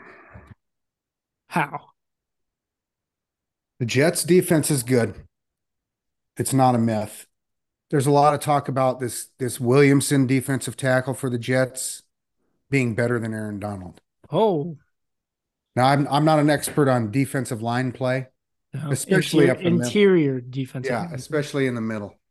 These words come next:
Speaker 2: Um, but, uh, yeah, there's, there's a lot of talk about,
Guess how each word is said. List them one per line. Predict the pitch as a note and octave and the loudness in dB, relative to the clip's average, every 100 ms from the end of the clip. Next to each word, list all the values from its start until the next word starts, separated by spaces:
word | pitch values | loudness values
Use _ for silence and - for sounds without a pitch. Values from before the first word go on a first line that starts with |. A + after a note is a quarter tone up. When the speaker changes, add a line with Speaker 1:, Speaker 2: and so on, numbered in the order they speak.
| _ _ _ _ _ | _ _ _ _ _
Speaker 2:
Um, | A2+ A2+ G#2+ G#2+ - _ _ _ _ _ _ _ _ _ _ _ | -2 0 -2 -6 -14 _ _ _ _ _ _ _ _ _ _ _
but, | A#2 A#2+ A#2 B2+ | 0 0 0 0
uh, | A#2 A2+ G#2 _ _ - | 0 0 -4 _ _ -6
yeah, | A2 B2+ G2 - _ _ _ _ | -2 0 -2 -10 _ _ _ _
there's, | A2 B2 A#2+ - - | -8 -8 -8 -14 -10
there's | A#2+ | -6
a | A#2+ | -2
lot | A#2+ A#2+ | 0 0
of | |
talk | - A#2+ A2+ | -2 -6 -6
about, | G#2+ G#2+ F#2+ | -6 -8 -8